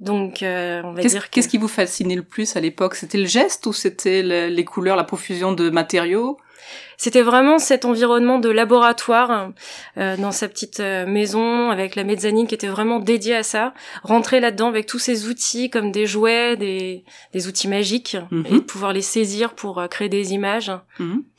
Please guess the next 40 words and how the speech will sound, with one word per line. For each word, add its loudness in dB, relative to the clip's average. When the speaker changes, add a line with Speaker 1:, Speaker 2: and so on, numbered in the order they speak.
Speaker 2:
Et, 2
et 4
par 0
rapport 0
à 4
ça, 4
est-ce 2
que 0
vous 0
avez 2
eu, 4
par 4
ailleurs, 2
en -4
plus -2
de -4
cette -4
rencontre -8
avec -6
votre -8
grand-père -4
et -6
son, -6
son -6
univers, -2
une 4
éducation 0
à -6
l'art ? -8
C'est-à-dire, -6
est-ce -6
que -14
vous -14
pourriez 2
dire 4
que 2
dans 0
votre -4
milieu 0
familial, 2